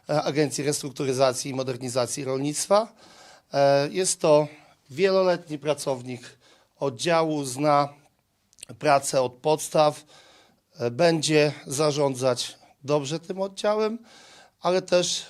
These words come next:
chce, żeby nie tylko w podlaskim oddziale, we wszystkich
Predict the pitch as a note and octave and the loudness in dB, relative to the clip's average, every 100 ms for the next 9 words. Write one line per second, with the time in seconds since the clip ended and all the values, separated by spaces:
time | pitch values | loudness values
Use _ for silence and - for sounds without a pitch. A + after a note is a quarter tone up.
0 | _ - - F3 E3+ E3+ - _ C#3+ C3+ | _ -14 -4 0 0 -2 -10 _ -6 -4
1 | C3+ C#3+ C#3 B2+ D3+ F3+ G#3 G3+ F#3+ F3+ | -2 2 2 0 -4 -4 0 -2 -2 -8
2 | D#3+ C#3+ D3 - C#3 C3 A2+ C#3+ C#3+ D#3 | -8 -4 -4 -4 -12 -14 -10 -4 -4 -4
3 | C3 C3 B2 - D#3 - - B2+ - | -6 -6 -8 -6 -8 -10 -10 -10 -12